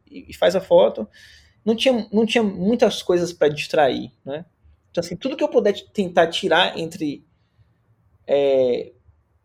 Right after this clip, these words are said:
a minha experiência e o que eu tô tentando experienciar do caminho, né? Tudo que eu puder livrar do caminho,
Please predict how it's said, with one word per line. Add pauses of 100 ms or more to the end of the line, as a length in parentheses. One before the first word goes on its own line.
(460)
a
minha
experiência
e
o
que
eu
tô
tentando
experienciar
do
caminho,
né?
Tudo
que
eu
puder
livrar
do
caminho,